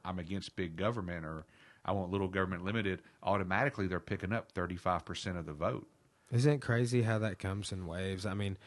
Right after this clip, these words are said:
Speaker 2: we are in the sort of, I guess you could say, Mid-South, right?
Speaker 1: Yeah.
Speaker 2: Geographically speaking, isn't that a great way to characterize
Speaker 1: <laughs>
Speaker 2: our state?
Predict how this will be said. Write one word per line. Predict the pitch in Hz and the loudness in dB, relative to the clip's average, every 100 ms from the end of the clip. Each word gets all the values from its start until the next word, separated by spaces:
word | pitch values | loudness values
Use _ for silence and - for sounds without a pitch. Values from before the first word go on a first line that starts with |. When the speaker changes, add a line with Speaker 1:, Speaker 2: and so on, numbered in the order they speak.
| - - - 113 | -20 -20 -6 6
Speaker 2:
we | 139 143 | 8 10
are | 123 113 110 | 10 10 8
in | 107 104 98 | 6 2 2
the | 92 87 85 85 80 - | 0 0 -2 -2 -6 -4
sort | - 98 92 | 0 2 2
of, | 87 82 - - | 0 -2 -8 -6
I | 90 | -4
guess | 87 82 - | -4 -4 -6
you | 92 | -6
could | 87 | -4
say, | - 95 87 85 85 85 85 - _ _ _ _ _ - | -2 -2 0 -2 -2 -2 -4 -8 _ _ _ _ _ -8
Mid-South, | 92 85 85 - - 80 80 82 82 - - - _ _ _ - | -4 -2 -2 -4 -6 -4 -4 -4 -8 -12 -20 -20 _ _ _ -10
right? | 87 92 98 - - - _ _ _ _ _ _ _ - | -6 -4 -6 -8 -20 -20 _ _ _ _ _ _ _ -6
Speaker 1:
Yeah. | 90 90 98 - | -2 0 -2 -4
Speaker 2:
Geographically | 104 98 98 98 104 104 | -4 -2 -4 -2 -4 -6
speaking, | 98 - 95 95 101 104 | -6 -6 -6 -4 -6 -4
isn't | 104 98 | -6 -4
that | 101 | -6
a | 98 | -4
great | 101 101 | -6 -4
way | 98 | -4
to | 98 | -6
characterize | - 98 92 101 98 98 98 - - - - | -6 -6 -6 -8 -6 -6 -6 -4 -4 -4 -14
Speaker 1:
<laughs> | - - - 113 | -16 -16 -14 -10
Speaker 2:
our | 101 | -8
state? | - 107 110 | -8 -8 -8